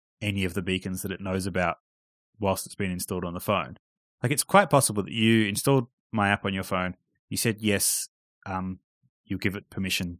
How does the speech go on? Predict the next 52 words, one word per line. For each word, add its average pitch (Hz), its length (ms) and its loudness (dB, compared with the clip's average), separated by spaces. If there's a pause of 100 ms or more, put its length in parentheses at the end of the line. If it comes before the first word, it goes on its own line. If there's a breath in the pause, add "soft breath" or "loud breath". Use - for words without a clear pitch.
to 92 200 -8
know 92 380 0
when 87 180 -6
it - 80 -8
comes 87 280 -10
into 90 180 -10
range 90 300 -6
of 92 100 -10 (360)
a - 40 -10
certain 92 420 -4
set 90 240 -4
of 90 120 -8
beacons." 95 440 -6 (1000)
It, 120 120 -2 (140)
you 117 140 2
never 113 280 6 (120)
go 107 180 6
in 110 140 6
range 87 260 0
of 85 60 -12
one 90 120 -2
of 85 80 -6
those. 87 380 -6 (400)
And 107 160 0
then 104 240 4
a - 80 -2
week 107 240 2
later, 101 420 2 (160)
I 107 140 8
O 104 60 8
S 101 100 4
eight 107 220 2
gives 101 200 4
you 107 80 4
that 92 140 0
dialogue 95 340 4
to 101 60 -4
say 95 220 0
such - 240 -4
and 101 80 -6
such 98 240 -4
an 101 80 -6
app 95 200 -2
has 98 200 2
been 98 180 -2
monitoring 92 480 -4
your 92 120 -4
location 92 400 -4
in 87 60 -6
the 87 80 -6
background. 98 420 -2 (840)
Um, 98 320 -2